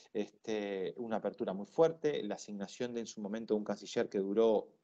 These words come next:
eh, menos de un año en el cargo, de, de, de un partido de la coalición de gobierno, pero no de, del partido de gobierno, del Partido Nacional, eh, con un enfoque muy claro en la política comercial. Es decir,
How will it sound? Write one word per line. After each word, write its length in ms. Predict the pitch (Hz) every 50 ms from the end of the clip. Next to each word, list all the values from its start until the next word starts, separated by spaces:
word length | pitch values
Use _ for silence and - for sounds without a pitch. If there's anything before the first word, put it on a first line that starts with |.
| _ _ _ _ _ -
eh, 100 | 107 104
menos 260 | 104 117 120 120 113
de 60 | 104
un 80 | 98 104
año 320 | 113 120 123 117 107 90
en 140 | - 101 90
el 100 | 95 95
cargo, 360 | - 143 143 139 117 101 87 -
de, 240 | 95 98 90 85 -
de, 120 | 90 98 95
de 140 | 95 101 107
un 120 | 120 123
partido 280 | 120 123 117 - 135 120
de 80 | 113
la 20 | 95
coalición 300 | 104 101 98 - - 120
de 60 | 110
gobierno, 260 | 107 123 135 135 110
pero 160 | 104 92 90
no 220 | 87 104 127 135 120
de, 120 | 101 90
del 140 | - - 87
partido 500 | - 90 82 - - 101 101 92 87 - - _ _ -
de 60 | -
gobierno, 360 | 85 87 95 117 131 120 104 92
del 80 | 87
Partido 220 | - - - - 98
Nacional, 400 | 95 - 139 120 98 113 139 - _ _ - - - - - _ _ _ _ _ _ _ - -
eh, 540 | 110 110 110 110 107 107 104 104 104 104 101 -
con 160 | 113 113 117
un 40 | 123
enfoque 280 | 117 - - 120 104 110
muy 220 | 110 117 143 139
claro 240 | 139 135 139 139 123
en 20 |
la 80 | 98 87
política 260 | 87 85 90 82 85
comercial. 480 | 80 82 80 78 - - - - - - _ _ _ _
Es 120 | - 113
decir, 380 | 113 107 - - 120 113 87 -